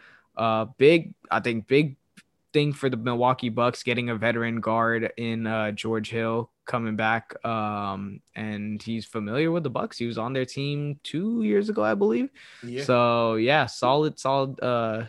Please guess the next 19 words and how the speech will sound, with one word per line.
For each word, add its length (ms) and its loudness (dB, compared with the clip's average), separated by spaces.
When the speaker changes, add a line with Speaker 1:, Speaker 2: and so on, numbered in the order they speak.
Speaker 1:
piece 220 0
for 480 -4
the 100 -10
Bucks, 320 -8
in 80 -8
my 140 -4
opinion, 440 -10
on 160 2
a 60 -4
cheap 260 -6
deal. 280 -8
And 120 -2
then 80 2
we 80 4
got 180 2
the 80 -2
New 180 -2
Orleans 300 -2
Pelicans. 840 0